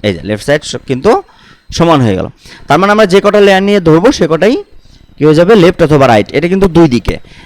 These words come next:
এবার আমরা আসি, আহ, আমরা এগুলো একটু কেটে দিতে চাই, আমরা আবার কন্ট্রোল শিফট ধরি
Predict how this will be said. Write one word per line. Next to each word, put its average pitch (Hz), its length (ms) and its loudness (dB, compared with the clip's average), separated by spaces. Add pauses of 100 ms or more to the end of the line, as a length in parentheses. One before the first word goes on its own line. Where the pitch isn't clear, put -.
(120)
এবার 214 220 2
আমরা 247 180 2
আসি, 180 340 -2 (380)
আহ, 107 500 0
আমরা 127 260 0
এগুলো 131 240 0
একটু 131 180 -10
কেটে 165 240 -2
দিতে 127 240 -8
চাই, 123 240 0
আমরা 110 460 0
আবার 151 300 0
কন্ট্রোল 151 340 -2
শিফট 139 240 -6
ধরি 143 260 -4